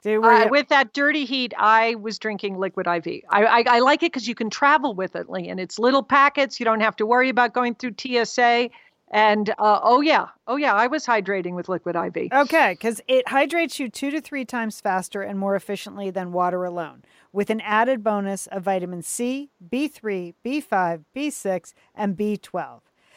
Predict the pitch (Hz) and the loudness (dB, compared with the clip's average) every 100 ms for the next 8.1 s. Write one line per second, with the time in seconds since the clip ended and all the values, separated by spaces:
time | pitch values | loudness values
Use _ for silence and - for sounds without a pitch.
0 | _ - 190 202 196 226 214 247 285 285 | _ -8 -6 -4 -2 4 4 4 2 2
1 | 311 277 247 294 285 285 - 277 269 214 | 0 -2 -2 -2 -2 -2 0 0 0 -2
2 | - 190 196 226 233 - 226 247 220 220 | -8 -8 -2 0 0 -4 -4 -2 -2 -2
3 | 226 226 214 208 180 214 240 - 285 262 | -2 -2 0 -2 -2 -2 -2 -2 -4 -4
4 | 196 185 175 - 247 - 247 226 233 226 | -2 -2 -4 -6 -10 -6 -6 -4 -4 -4
5 | 214 220 220 240 233 - 226 220 240 226 | 0 2 4 2 -2 -6 -8 -8 -10 -10
6 | 226 214 - 220 214 - 220 190 - 185 | -8 -8 -6 -2 -2 -4 -10 -10 -12 -10
7 | 196 220 202 196 185 202 - 196 196 233 | -8 -4 -2 -2 -4 -8 -6 -8 -6 -8